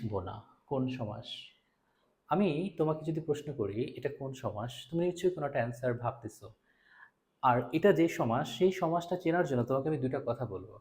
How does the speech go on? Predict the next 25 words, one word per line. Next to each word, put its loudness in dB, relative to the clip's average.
সেই -2
দুইটা -2
কথা -8
তুমি -6
মনে 2
রাখো। 0
আর 6
কখনোই 2
হচ্ছে -2
ওই 0
সমাসটা -4
তোমার -6
সলভ 4
করতে -2
কোনো -6
প্রবলেম 0
হবে -10
না। -16
ওয়ান 8
নাম্বার 2
যেটা 4
মনে 6
রাখবা, 2
সেটা -2
হচ্ছে 0